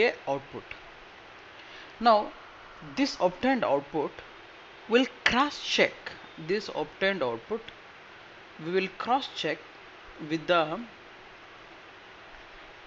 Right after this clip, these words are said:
with the actual output, and this, whatever the error that is there, that error is passed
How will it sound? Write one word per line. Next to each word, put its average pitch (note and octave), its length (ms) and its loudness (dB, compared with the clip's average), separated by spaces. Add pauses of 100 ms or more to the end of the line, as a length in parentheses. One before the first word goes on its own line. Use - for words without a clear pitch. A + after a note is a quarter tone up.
(1160)
with D3+ 200 -2
the G3 220 4 (840)
actual A3 600 6
output, B2 340 -4 (1080)
and F#3 260 4
this, B3 160 -2 (140)
whatever G#3 280 2
the D4 260 4
error A3+ 320 8
that D#3+ 200 2
is B2 140 -4
there, A#2+ 380 -2 (1040)
that B3+ 220 12
error D3+ 440 6 (680)
is G#3 280 -4 (140)
passed F#3+ 580 4